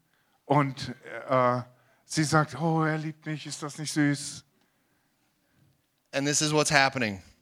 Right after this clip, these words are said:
Speaker 1: Ah, so läuft's doch.
Speaker 2: And the lady gives up the most private, beautiful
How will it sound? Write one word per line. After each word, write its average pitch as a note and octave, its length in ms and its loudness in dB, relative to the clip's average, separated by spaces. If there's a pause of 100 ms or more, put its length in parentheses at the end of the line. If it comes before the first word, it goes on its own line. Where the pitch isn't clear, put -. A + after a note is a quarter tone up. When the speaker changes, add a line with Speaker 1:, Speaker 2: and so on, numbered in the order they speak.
(200)
Speaker 1:
Ah, A#2+ 180 -4
so C3 140 -6
läuft's E3+ 320 0
doch. G#2 320 -4 (300)
Speaker 2:
And D3 200 4
the C#3+ 100 6
lady F3+ 680 6 (240)
gives F3+ 540 6
up D#3+ 500 6 (320)
the D3+ 80 4
most D#3 340 4
private, F#3+ 840 6
beautiful F#3 800 4